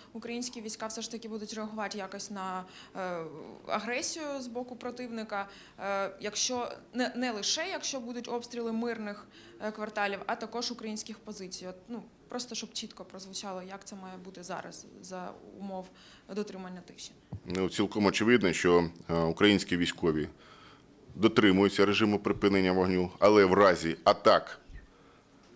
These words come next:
Speaker 2: е, позицій українських військових, мирних мешканців, українські військові будуть відповідати адекватно.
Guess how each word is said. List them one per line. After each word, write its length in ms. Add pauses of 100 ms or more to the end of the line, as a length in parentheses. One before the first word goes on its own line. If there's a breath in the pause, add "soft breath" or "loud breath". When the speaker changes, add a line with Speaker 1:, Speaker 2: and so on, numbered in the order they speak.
(120)
Speaker 2:
е, 240
позицій 420
українських 600
військових, 560 (320)
мирних 440
мешканців, 680 (360 loud breath)
українські 540
військові 440
будуть 440 (120)
відповідати 720 (600)
адекватно. 540